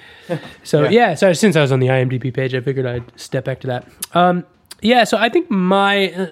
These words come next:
Speaker 2: my unsung villain, real quick, is, uh, I would say, I would say the, the sound designer. Um,
Speaker 1: Mm,
Speaker 2: I,
Speaker 1: mm-hmm,
Speaker 2: uh, and
Speaker 1: mm-hmm.
Speaker 2: I, I think, uh, it, this is different from who I'm pretty sure they're gonna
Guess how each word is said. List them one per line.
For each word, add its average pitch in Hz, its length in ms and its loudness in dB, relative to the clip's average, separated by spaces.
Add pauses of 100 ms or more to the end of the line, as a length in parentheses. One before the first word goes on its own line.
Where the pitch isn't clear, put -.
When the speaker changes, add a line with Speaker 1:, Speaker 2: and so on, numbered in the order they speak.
Speaker 2:
my 185 180 2
unsung 180 380 2
villain, 156 300 2
real 151 180 0
quick, 147 300 -2
is, 139 220 -4
uh, 131 440 0 (1600)
I 147 180 0
would 147 120 -2
say, 135 300 -2
I 147 120 0
would 147 140 0
say 131 260 -2
the, 120 380 -8 (1120)
the 127 460 -6
sound 127 300 -4
designer. 120 440 -10 (220)
Um, 135 340 -2 (120)
Speaker 1:
Mm, 156 320 -4
Speaker 2:
I, 160 180 2
Speaker 1:
mm-hmm, 123 280 -10
Speaker 2:
uh, 170 100 -2 (120)
and 170 120 2
Speaker 1:
mm-hmm. 139 320 -4 (160)
Speaker 2:
I, 175 60 0
I 165 40 2
think, 190 280 -2
uh, 160 340 0
it, 160 140 -2
this 170 180 0
is 190 120 0
different 180 420 -4
from 151 640 -4 (720)
who 151 200 0
I'm 143 200 -6
pretty 160 300 -4
sure 147 340 -2
they're 139 160 0
gonna 135 220 -2